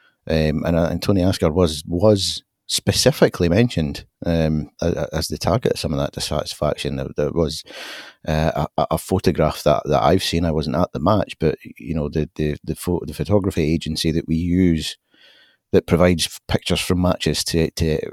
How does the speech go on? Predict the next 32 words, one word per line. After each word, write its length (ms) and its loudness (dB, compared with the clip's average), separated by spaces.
all, 440 4
pretty 160 4
much 240 0
all. 180 0
Some 220 0
of, 80 -4
some 160 2
of 60 0
the, 200 0
I 60 -2
think 120 -6
the 60 -6
Sun 260 -2
still 280 -4
staff 400 -4
have 140 -4
staff 280 -2
photographers 520 -6
around, 260 -2
in 120 -2
and 80 -2
around 300 -2
Glasgow. 360 -2
For 180 -8
some 220 2
matches, 340 2
they 120 0
will 140 -2
use 220 -2
their 160 -4
staff 260 -2
photographers, 580 -2